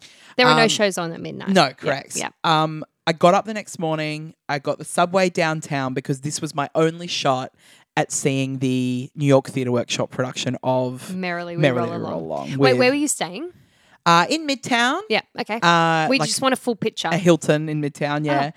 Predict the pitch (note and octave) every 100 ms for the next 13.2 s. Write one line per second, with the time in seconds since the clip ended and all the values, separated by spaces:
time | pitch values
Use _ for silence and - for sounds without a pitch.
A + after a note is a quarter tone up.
0 | - D4 - B3+ E3+ E3+ E3+ F3 C#4 G3+
1 | F#3 G#3+ A3 C4+ G3 - - A#3+ G#3 G#3
2 | G#3 G3+ G3 F#3 - - F#3 F#3 F3+ F3
3 | F3 F3 F3 - _ - E3+ E3 G3+ F#3
4 | G#3 - _ _ - G#3+ - G3+ F#3+ F3+
5 | E3+ E3 - D3 C#3 - - F3+ D#3 D#3+
6 | F#3+ G3+ C4 B3+ F3 C#3+ C3+ - - -
7 | G3+ F#3 E3 D#3 C#3 D3+ D3+ D3+ D#3+ D#3
8 | D3 C#3+ C#3+ C3 B2 B2+ C#3+ F#2 F#2+ B2
9 | F#3 - - - D#3 D3+ D3 D3+ - -
10 | F#3+ - F#3 F#3+ E3+ E3 D#3+ - - F#3+
11 | F#3+ F#3 D#3+ D3+ - - F3+ F#3+ F3 E3+
12 | - C#3 - C#3 - C#3 C3 C3 C3 C3
13 | B2 B2